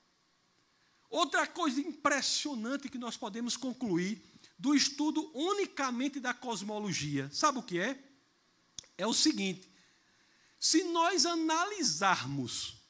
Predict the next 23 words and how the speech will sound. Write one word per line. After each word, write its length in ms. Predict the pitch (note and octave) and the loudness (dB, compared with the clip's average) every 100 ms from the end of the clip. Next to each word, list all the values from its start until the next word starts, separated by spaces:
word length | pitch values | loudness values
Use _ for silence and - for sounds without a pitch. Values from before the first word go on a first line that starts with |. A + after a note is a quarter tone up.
| _ _ _ _ _ _ | _ _ _ _ _ _
que 260 | - B3+ B3 - | -2 -2 -2 -2
o 300 | D4 D#4+ A3+ | 0 2 4
ato 480 | C4+ D#4+ D#4+ - G#3+ | 6 6 2 -8 -4
de 200 | A#3+ D#4+ | -2 -2
criar 640 | - D4+ A3+ G#3+ - - _ | -2 -2 0 0 -2 -8 _
tudo 340 | C#4 C4 F#3 G3 | 0 0 0 -4
a 60 | |
partir 400 | G#3 G#3+ - C#4 | -2 -2 0 0
do 160 | C#4+ C#4+ | 0 0
nada 380 | G#3 E3+ D3 D#3 | 0 0 0 -2
não 280 | B3+ C#4+ | -2 0
é 80 | A3 | -2
um 160 | G#3 G3 | -2 -4
ato 400 | F#3+ - E3 D#3 _ | -6 -6 -12 -14 _
simples, 1120 | - - - G#3 D4 D#4 F3+ A2+ - - - - _ _ _ _ _ _ _ - | -6 0 0 2 -2 -2 -6 -8 -8 -8 -10 -18 _ _ _ _ _ _ _ -4
é 100 | C#4+ | -2
fácil 580 | - - F#3 - - D#4 | -2 -4 -2 0 -2 -4
criar 300 | - B3+ G#3 | -8 -4 -4
tudo 260 | - G3+ F3+ | -4 -8 -6
a 20 | |
partir 240 | F3+ - | -6 -8
do 100 | E3 | -6
nada? 380 | C#3 C#3+ A3 D#4 | -4 -2 -2 -6